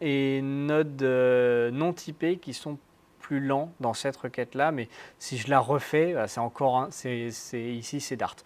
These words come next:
Globalement, tout est dans un mouchoir de poche. Euh, j'ai dû faire les graphiques en microsecondes parce qu'en millisecondes, on voyait rien, il y avait tout été à un ou zéro. Voilà. Euh,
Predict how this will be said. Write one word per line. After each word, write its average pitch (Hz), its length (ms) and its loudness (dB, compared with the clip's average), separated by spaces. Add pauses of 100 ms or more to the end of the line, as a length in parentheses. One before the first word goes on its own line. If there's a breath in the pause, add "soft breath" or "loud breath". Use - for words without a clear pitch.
(340 loud breath)
Globalement, 147 580 4
tout 165 260 -6
est 147 60 2
dans 131 220 0
un 127 80 0
mouchoir 135 420 2
de 139 80 0
poche. 151 420 -4 (460 loud breath)
Euh, 120 640 -6
j'ai 156 260 2
dû 151 140 0
faire 175 240 4
les 160 100 4
graphiques 147 460 -4
en 135 120 -2
microsecondes 156 840 -4
parce 127 240 -6
qu'en 135 180 -12
millisecondes, 135 600 -8
on 131 80 -6
voyait 120 280 -2
rien, 127 240 -4
il 143 80 -6
y 120 40 -4
avait 110 160 -6
tout - 200 -14
été 110 240 -8
à 107 200 -4
un 113 220 -6
ou 110 100 -10
zéro. 98 260 -10 (320)
Voilà. - 160 -18 (560 loud breath)
Euh, 101 500 -4